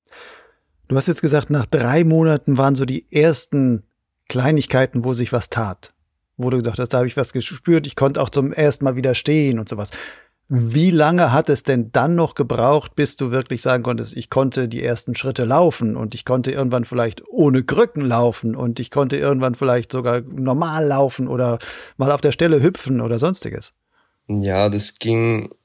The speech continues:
Speaker 2: etwa noch einen Monat oder so, bis ich wirklich so schwach ein bisschen laufen konnte, noch sehr wackelig.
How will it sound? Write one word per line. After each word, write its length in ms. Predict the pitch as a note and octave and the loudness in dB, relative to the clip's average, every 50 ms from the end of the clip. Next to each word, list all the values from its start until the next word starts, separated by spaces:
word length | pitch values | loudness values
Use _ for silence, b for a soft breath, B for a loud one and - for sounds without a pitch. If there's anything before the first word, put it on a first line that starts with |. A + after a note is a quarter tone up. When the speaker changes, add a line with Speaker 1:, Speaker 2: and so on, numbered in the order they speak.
| _ _ | _ _
Speaker 2:
etwa 340 | - A2+ A#2+ A#2 - B2 A#2+ | 0 0 0 0 2 2 2
noch 120 | A#2+ A#2 | 2 2
einen 100 | A#2 A#2 | 0 0
Monat 480 | G#2+ A2 A2+ A#2+ C3 C#3+ C#3+ C#3 C3 - | 0 2 2 2 2 2 0 -2 -2 -4
oder 120 | C#3 C#3+ C#3+ | -4 -4 -2
so, 220 | C#3 - C3+ C3 | -2 -2 -2 -2
bis 260 | B2 B2 A#2+ - - | -2 -2 -2 -2 -2
ich 100 | B2 A#2 | -2 0
wirklich 360 | A#2 A#2 A#2 - - A#2 A#2 | -2 -2 -2 -2 -4 -4 -2
so 160 | - A2 G#2 G2+ | -2 -2 -2 -2
schwach 340 | - - G#2+ G#2+ G#2+ - | -2 0 -2 -2 -2 -2
ein 60 | A2+ A2 | -4 -4
bisschen 260 | G#2+ G#2+ - A2 G#2 | -2 -2 -2 -2 0
laufen 380 | G2 F#2+ G2+ A2 - - B2 | 2 2 2 2 0 -4 -6
konnte, 440 | B2 - A#2+ A#2+ B2 B2 - A2 A2+ | -2 -2 -2 -2 -2 -4 -6 -6 -6
noch 140 | A2 G2+ G2 | -6 -6 -6
sehr 260 | - - G#2+ G2+ G2 | -4 0 0 0 2
wackelig. 440 | G2 G2+ G#2 - - A#2 A2+ A2+ | 2 0 -2 -2 -2 -2 -2 -2